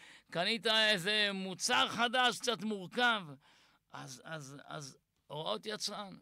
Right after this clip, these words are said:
ואם ת-, תעקוב אחרי הוראות יצרן, אז אותו מוצר יעבוד טוב. תדעו לכם, הבורא יתברך הוא היצרן, הוא הבורא, ואנחנו המוצר, אנחנו ה-, ה-, התוצרת שלו.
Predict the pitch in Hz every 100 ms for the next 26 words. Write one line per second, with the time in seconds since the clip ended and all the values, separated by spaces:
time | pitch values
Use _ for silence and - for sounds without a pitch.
0 | 143 160 196 - 196 180 - 170 - 214
1 | 190 160 196 196 190 175 - 123 131 143
2 | 151 143 147 _ _ - _ 156 151 214
3 | 220 214 - 247 220 214 185 175 202 170
4 | 208 190 147 139 _ _ _ _ _ _
5 | _ _ _ _ 143 131 180 180 - 160
6 | 143 - - - 135 127 117 139 185 135
7 | 131 127 143 - 131 160 135 - 131 151
8 | 151 143 151 113 113 143 113 _ _ _
9 | _ _ _ 113 117 113 131 143 - 139
10 | 131 117 113 - 127 120 113 113 127 123
11 | 113 104 107 101 101 131 - - 151 143
12 | - - _